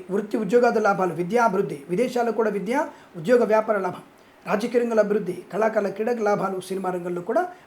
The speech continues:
మంచి లాభాలు పొందుకోవచ్చు. ఆధ్యాత్మికమైనటువంటి పరిపూర్ణత, యజ్ఞయాగాది క్రతువుల్లో పాలు పంచుకోవడం, ఇంటిలో వాస్తుపరంగా అనుకూలంగా మార్చుకునేటువంటి ప్రయత్నంలో అనుకూలత పొందుకోవచ్చు. వేద పండితులు, పురోహితులు, బ్రాహ్మణత్వం, కులవృత్తుల వారికి, జ్యోతిష పండితులకు అనుకూలవంతమైన శుభస్థితి.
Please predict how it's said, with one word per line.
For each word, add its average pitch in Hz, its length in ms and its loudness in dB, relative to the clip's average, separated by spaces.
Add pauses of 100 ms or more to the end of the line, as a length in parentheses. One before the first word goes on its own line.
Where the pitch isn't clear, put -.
మంచి 190 220 -2
లాభాలు 180 340 -4
పొందుకోవచ్చు. - 520 -14 (600)
ఆధ్యాత్మికమైనటువంటి 202 1040 0
పరిపూర్ణత, 180 480 -4 (440)
యజ్ఞయాగాది 190 580 0
క్రతువుల్లో 185 340 -4
పాలు 190 220 -4
పంచుకోవడం, 214 380 -2
ఇంటిలో 220 320 2
వాస్తుపరంగా 214 720 0 (500)
అనుకూలంగా 254 480 4
మార్చుకునేటువంటి 202 720 0
ప్రయత్నంలో 190 420 -4
అనుకూలత 196 360 -4 (240)
పొందుకోవచ్చు. 185 460 -4 (920)
వేద 208 140 4
పండితులు, 214 400 0
పురోహితులు, 247 420 2
బ్రాహ్మణత్వం, 208 580 0
కులవృత్తుల 202 440 0
వారికి, 185 260 -4
జ్యోతిష 196 400 -2
పండితులకు 220 320 -4
అనుకూలవంతమైన 185 600 -4
శుభస్థితి. 180 480 -6